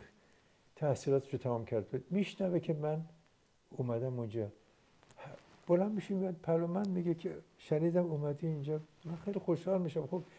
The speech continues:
دورهٔ بچگی با هم زیاد تماس نداشتیم.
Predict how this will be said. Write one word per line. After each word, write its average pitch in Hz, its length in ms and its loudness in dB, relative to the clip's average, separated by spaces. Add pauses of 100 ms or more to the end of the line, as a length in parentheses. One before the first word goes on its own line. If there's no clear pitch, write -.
(300)
دورهٔ 156 300 6
بچگی 151 480 2
با 208 140 0
هم 175 200 2
زیاد 180 200 0
تماس 170 360 0
نداشتیم. 185 420 0